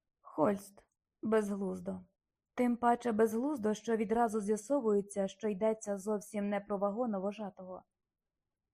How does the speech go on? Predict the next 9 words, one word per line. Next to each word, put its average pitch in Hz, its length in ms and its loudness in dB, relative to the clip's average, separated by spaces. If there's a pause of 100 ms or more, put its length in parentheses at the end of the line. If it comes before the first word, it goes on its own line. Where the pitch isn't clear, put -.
Ви 220 200 2
маєте 220 480 2
знати 262 400 -2
його, 180 380 -4 (160)
Франк. 202 480 -4 (380)
Це 277 180 2
юнак 220 500 0 (180)
ваших 233 480 0
років, 208 460 -6